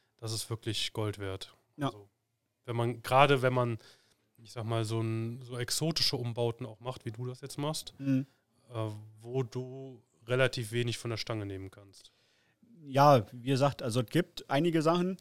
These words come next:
Speaker 2: da muss man aber halt sich wirklich so in die Materie, äh, vertiefen und reingucken. Ist, also
Speaker 1: Ist wahrscheinlich auch viel aus der Türkei oder so, weil ich kann, da,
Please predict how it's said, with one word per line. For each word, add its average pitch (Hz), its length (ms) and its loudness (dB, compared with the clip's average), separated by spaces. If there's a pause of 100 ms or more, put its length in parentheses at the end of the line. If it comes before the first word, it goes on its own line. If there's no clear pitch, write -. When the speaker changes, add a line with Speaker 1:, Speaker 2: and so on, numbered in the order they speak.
(140)
Speaker 2:
da 123 100 -18
muss 123 160 -16
man 139 120 -4
aber 131 220 4
halt 127 220 4
sich 127 240 -2
wirklich 127 260 -4
so 123 140 0
in 143 60 2
die 135 80 4
Materie, 131 800 0
äh, 120 260 -2
vertiefen 127 640 0
und 113 380 -2
reingucken. 120 720 -6 (520)
Ist, - 420 -20 (140)
also 113 260 -8 (100)
Speaker 1:
Ist - 300 -6 (140)
wahrscheinlich 135 460 2
auch 120 120 -6
viel 143 340 -2
aus 117 260 -2
der 117 100 -4
Türkei 135 460 0
oder 151 240 -4
so, 143 100 -4
weil 120 100 0
ich 110 100 -6
kann, 123 320 -8
da, 127 240 6